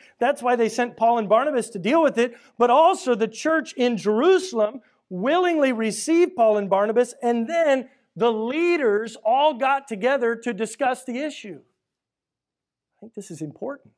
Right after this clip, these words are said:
right? A lot of times when disagreements pop up, we just don't like the confrontation. We don't like the conflict, right? So we try to just not deal with it. Or we're like, "Well,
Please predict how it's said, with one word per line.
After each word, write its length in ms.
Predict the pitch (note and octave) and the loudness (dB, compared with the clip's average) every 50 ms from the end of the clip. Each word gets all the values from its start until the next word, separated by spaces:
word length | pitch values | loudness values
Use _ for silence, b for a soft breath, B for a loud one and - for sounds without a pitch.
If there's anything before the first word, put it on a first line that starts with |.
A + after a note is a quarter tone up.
| _ _ | _ _
right? 80 | - _ _ _ _ _ _ _ _ _ _ _ _ _ _ _ _ _ _ _ _ _ _ _ _ _ _ _ _ _ _ _ _ _ _ _ _ _ _ _ _ _ _ _ _ _ _ _ _ _ _ _ _ _ _ _ _ _ _ _ _ _ _ _ _ _ _ _ _ _ - | -20 _ _ _ _ _ _ _ _ _ _ _ _ _ _ _ _ _ _ _ _ _ _ _ _ _ _ _ _ _ _ _ _ _ _ _ _ _ _ _ _ _ _ _ _ _ _ _ _ _ _ _ _ _ _ _ _ _ _ _ _ _ _ _ _ _ _ _ _ _ -18
A 60 | A#2+ | -14
lot 220 | B2 F3+ G3 A#3+ | -12 -10 -8 -8
of 100 | B3 G3+ | -10 -10
times 380 | - A3 G3+ G3 F#3+ E3 D3 - | -10 -10 -10 -8 -10 -10 -12 -14
when 100 | C#3 B2+ | -16 -14
disagreements 580 | C3+ D#3 - - D3+ D#3 E3+ F3 D#3+ B2+ - | -14 -14 -14 -12 -10 -8 -8 -8 -10 -14 -16
pop 300 | _ - D#3 D3 D#3 - | _ -16 -16 -16 -12 -12
up, 180 | D#3+ D3 - _ | -12 -12 -12 _
we 100 | - F3 | -12 -12
just 220 | D#3+ F3+ F3 - _ | -10 -12 -14 -14 _
don't 220 | - D#3+ E3+ G3+ | -12 -12 -12 -12
like 300 | G3+ F3+ D#3+ E3 E3 _ | -10 -10 -10 -10 -12 _
the 60 | - | -18
confrontation. 840 | - - - D#3+ D#3+ D#3 - D3 A#2+ A2 - D#3+ D#3+ C#3+ - - A#2+ A2+ | -18 -16 -16 -16 -14 -14 -14 -16 -16 -14 -12 -12 -12 -12 -14 -18 -20 -18
We 100 | A#2 B2 | -16 -16
don't 180 | C3+ D3 - | -16 -14 -14
like 160 | D3+ C#3 - | -16 -16 -18
the 80 | - B2+ | -20 -20
conflict, 640 | _ - D3+ C#3+ D3 C#3 - - A#2 - _ _ - | _ -18 -16 -16 -16 -18 -20 -20 -20 -20 _ _ -18
right? 240 | - A#2+ B2+ - _ _ _ _ _ _ _ _ _ _ _ _ _ _ | -18 -16 -18 -18 _ _ _ _ _ _ _ _ _ _ _ _ _ _
So 140 | _ - D#3 | _ -12 -10
we 100 | D#3+ E3 | -10 -10
try 300 | D#3+ - - F#3+ F3 F3+ | -10 -10 -8 -6 -6 -6
to 80 | E3+ | -8
just 240 | D3 D3+ D3+ - - | -10 -14 -16 -16 -14
not 280 | D#3+ D3+ C#3 C3 C3 B2 | -14 -14 -14 -16 -16 -16
deal 160 | D3 D3 C3+ | -14 -14 -14
with 200 | A#2+ G#2 - _ | -14 -16 -20 _
it. 160 | G2 - _ _ _ _ _ _ _ _ _ _ _ _ _ _ _ _ _ _ _ _ _ _ D#3 | -20 -20 _ _ _ _ _ _ _ _ _ _ _ _ _ _ _ _ _ _ _ _ _ _ -8
Or 80 | D#3+ | -6
we're 60 | D#3+ | -6
like, 200 | D#3 D3+ C#3 C#3+ | -6 -8 -10 -12
"Well, 460 | D#3 F3+ F#3+ F#3+ F#3 F#3 F3+ E3+ - | -14 -14 -12 -10 -8 -8 -10 -12 -14